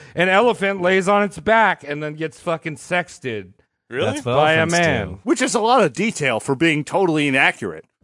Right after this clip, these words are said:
Speaker 2: Yeah, right? That is
Speaker 1: I don't
Speaker 2: a lot
Speaker 1: know.
Speaker 2: of
Speaker 1: I've never seen
Speaker 2: information.
Speaker 1: an elephant fuck,
Speaker 3: Yeah,
Speaker 1: do they?
Speaker 3: well,
Speaker 4: Have you ever? It's elephant style. It's a
Speaker 3: doggy.
Speaker 4: It's, yeah, it's like doggy, except you put your hands behind you and walk up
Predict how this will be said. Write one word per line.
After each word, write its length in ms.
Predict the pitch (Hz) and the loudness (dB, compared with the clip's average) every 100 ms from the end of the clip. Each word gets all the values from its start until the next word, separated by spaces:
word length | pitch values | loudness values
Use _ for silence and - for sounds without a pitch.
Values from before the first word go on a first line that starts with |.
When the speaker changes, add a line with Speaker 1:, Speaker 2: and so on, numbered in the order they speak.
| _ _ _ - - | _ _ _ -16 -8
Speaker 2:
Yeah, 100 | 139 | -6
right? 400 | 110 120 175 - | -4 -6 -10 -14
That 160 | - 170 | -10 -8
is 120 | 160 | 2
Speaker 1:
I 100 | 190 | 2
don't 100 | 311 | 4
Speaker 2:
a 20 | |
lot 0 | |
Speaker 1:
know. 60 | 311 | 4
Speaker 2:
of 40 | 294 | 4
Speaker 1:
I've 60 | 262 | 4
never 160 | 302 | 2
seen 260 | - 254 208 | 0 0 2
Speaker 2:
information. 0 | |
Speaker 1:
an 60 | |
elephant 340 | 190 240 151 127 | 2 2 -2 -10
fuck, 180 | - 247 | -2 0
Speaker 3:
Yeah, 460 | 277 247 175 - | 2 2 2 0
Speaker 1:
do 60 | - | -2
they? 60 | 165 | -4
Speaker 3:
well, 540 | 202 202 202 202 - _ _ _ _ _ _ 139 | 0 2 0 -2 -8 _ _ _ _ _ _ -4
Speaker 4:
Have 120 | 143 | 0
you 80 | 165 | 2
ever? 180 | 160 165 | 2 2
It's 240 | 175 156 - | 0 -2 4
elephant 460 | 247 233 135 107 | 4 4 0 -6
style. 480 | - - 90 85 87 | -6 -6 -8 -8 -12
It's 120 | 107 | -4
a 40 | 156 | 0
Speaker 3:
doggy. 680 | 220 214 160 107 98 98 95 117 _ _ - | 2 2 0 -8 -8 -12 -14 -20 _ _ -2
Speaker 4:
It's, 220 | 175 - | -2 -2
yeah, 220 | 196 220 | 0 2
it's 320 | 165 156 175 247 | 2 0 -2 2
like 260 | 254 139 | 0 2
doggy, 600 | 170 214 190 113 92 98 _ - - | 2 4 4 -2 -10 -14 _ -20 -8
except 460 | 135 - 165 - | -8 -4 -4 -4
you 80 | 151 | -16
put 240 | - 202 151 | -10 -10 -8
your 120 | 135 | -12
hands 460 | - 185 190 170 - | -8 -6 -6 -8 -12
behind 440 | 135 139 185 175 | -16 -10 -8 -8
you 100 | 117 | -6
and 140 | 104 110 | -6 -2
walk 300 | 139 135 147 | 0 0 0
up 240 | 139 - | -2 -4